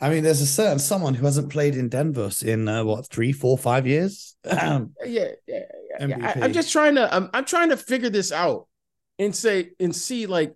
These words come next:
Speaker 2: okay, what, what is the mindset here to not want to play versus the very best? Like, that's the whole idea of why you wanna get to the N B A.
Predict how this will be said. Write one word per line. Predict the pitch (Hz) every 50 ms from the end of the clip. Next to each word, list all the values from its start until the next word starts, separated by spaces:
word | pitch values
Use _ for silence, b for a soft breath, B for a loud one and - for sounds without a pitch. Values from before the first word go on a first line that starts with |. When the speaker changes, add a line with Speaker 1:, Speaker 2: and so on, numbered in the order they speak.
| _ -
Speaker 2:
okay, | 190 - 233 208
what, | 190 190 233 294 294 - _ _ _ _ _
what | - 147 202 285 311
is | - 269 311 277 254 185
the | 170 151
mindset | 143 139 139 147 175 202 214 202 - - - 143 123 113
here | 113 113 110 101 98 95 95 95 98 104 - _ _ _ _ _ _ _ _ _ _ _ _ _ _ _ _ _ _ _ _ _ _ _ _ -
to | - 170
not | 151 139 143 165 190 220 208 -
want | 170 175 190 196 190 190
to | - 175
play | - - - 175 175 175 170 160 156 151 107
versus | 101 139 151 156 - 151 139 123 127
the | 123 123
very | 110 101 110 131 139 156 160 156 147
best? | 107 80 170 151 160 113 - - - -
Like, | 135 131 120 - - _ _ _ _ _ _ _ _ _ _
that's | 160 175 214 220 - -
the | - 220 208
whole | 190 - 175 180 190 196 196 190 190
idea | 185 190 180 151 127 127 175 214 190 143 131 127 131 131 123 -
of | 135 139 123 110
why | 104 123 139 151 160 170
you | 170 151 160 175 175
wanna | 160 147 139 151 160 - -
get | 147 113 92 139 170 170 -
to | 180 170
the | 156 160
N | 165 165
B | 185
A. | 175